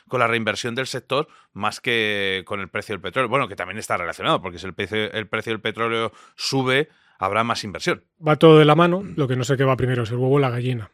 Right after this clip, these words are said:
Speaker 1: Mm.
Speaker 2: Sí sé que dependo del CAPEX, pero es verdad que si el precio empieza a animarse, el mercado va a descontar que va a llegar ese CAPEX y esto empezará a subir, porque esto es un juego de expectativas para lo bueno y para lo malo. Entonces, bueno, no sé qué llegará antes,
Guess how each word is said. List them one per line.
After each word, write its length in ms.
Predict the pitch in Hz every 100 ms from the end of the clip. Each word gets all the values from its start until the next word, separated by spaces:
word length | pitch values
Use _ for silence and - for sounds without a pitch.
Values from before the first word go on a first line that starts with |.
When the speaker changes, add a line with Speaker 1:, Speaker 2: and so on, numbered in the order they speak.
| -
Speaker 1:
Mm. 140 | 101 82 -
Speaker 2:
Sí 200 | - 135
sé 140 | 135
que 100 | 135
dependo 460 | 135 131 143 147 165
del 160 | 139
CAPEX, 480 | 120 113 107 - - - _
pero 140 | 135 120
es 40 |
verdad 160 | 127 131
que 80 |
si 100 | 123
el 80 | 127
precio 220 | 139 131
empieza 220 | 120 123 131
a 20 |
animarse, 480 | 131 143 143 160 165 _ _
el 120 | 143
mercado 340 | 127 123 127 131
va 80 | 127
a 40 |
descontar 440 | 123 - 120 127
que 80 | 120
va 60 | 120
a 20 |
llegar 240 | 117 117
ese 180 | 117 123
CAPEX 380 | 120 120 131 - _ - -
y 100 | 139
esto 160 | 117 117
empezará 300 | 113 120 113
a 20 |
subir, 320 | - 117 120
porque 160 | 113 113
esto 140 | 110
es 60 | 117
un 40 |
juego 140 | 127 117
de 60 |
expectativas 640 | - 107 127 127 127 139 - - - _ -
para 160 | 131
lo 80 | 131
bueno 180 | 135 147
y 20 |
para 200 | 147 131
lo 80 | 120
malo. 260 | 117 104 - _ -
Entonces, 260 | 120 113
bueno, 260 | 113 117 117 -
no 120 | 151
sé 120 | 139 143
qué 60 |
llegará 340 | 139 135 131 139
antes, 300 | 143 180